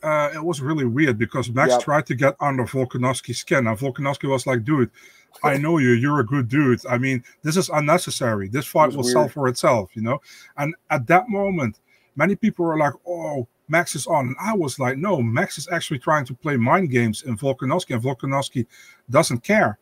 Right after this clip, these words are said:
Speaker 1: you know? And I think Volkanovski will win this fight. That you, I think you even thought he was gonna finish him, and it would have been a possibility if they stopped it with the
Speaker 2: Possibility.
Speaker 1: cut, you
Speaker 2: T K O.
Speaker 1: know? So,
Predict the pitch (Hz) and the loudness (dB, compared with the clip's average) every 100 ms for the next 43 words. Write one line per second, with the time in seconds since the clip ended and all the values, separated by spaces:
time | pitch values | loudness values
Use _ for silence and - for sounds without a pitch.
0 | - 113 113 156 160 139 185 - 135 113 | -8 -2 0 0 0 2 2 2 -4 0
1 | 127 123 123 113 - 127 127 123 123 120 | 0 0 0 0 -2 0 4 4 2 0
2 | - 139 120 - - - 139 143 196 170 | 2 0 0 -12 -20 -10 -6 2 2 2
3 | - 160 160 143 151 165 160 135 120 143 | -2 -2 0 -4 -2 2 2 0 -4 0
4 | 123 139 131 117 127 117 - 165 151 - | 0 0 -2 0 0 -2 0 0 0 -2
5 | 110 123 120 170 170 139 123 120 - 127 | -4 -2 -2 0 0 2 2 0 2 0
6 | - 120 156 127 127 135 123 117 160 165 | 0 -2 -2 0 -2 -2 -2 0 4 4
7 | 127 123 139 113 143 104 _ - 131 127 | 4 2 2 4 4 2 _ -18 -6 0
8 | 123 120 151 - 147 127 120 | 4 4 2 0 4 4 4